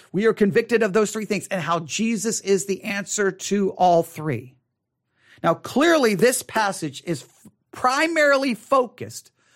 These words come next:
on the convicting work of the Holy Spirit generally and in salvation, not in a sanctifying way, not in a sanctifying way,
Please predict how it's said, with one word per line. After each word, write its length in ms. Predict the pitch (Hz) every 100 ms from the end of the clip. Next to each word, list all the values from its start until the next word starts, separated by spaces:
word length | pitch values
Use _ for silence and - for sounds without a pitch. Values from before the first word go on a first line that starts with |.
| _
on 100 | 170
the 100 | 185
convicting 600 | - 190 147 285 294 302
work 240 | 262 247 240
of 120 | 202
the 100 | 202
Holy 340 | 190 233 233
Spirit 560 | 208 - 226 208 185 - _ _ _ _ _ - -
generally 840 | 123 - 254 302 302 302 302 277 - _
and 280 | 220 240 240
in 280 | - 240 220
salvation, 920 | - 233 208 185 160 214 202 - 120 - _ _
not 360 | - 180 302 339
in 140 | 370
a 60 | 330
sanctifying 800 | - 359 359 - - 165 117 120
way, 300 | 107 - _ _ _ _ -
not 340 | 220 277 294
in 100 | 320
a 80 | 311
sanctifying 800 | - 339 330 - 240 160 135 127
way, 340 | 131 123 117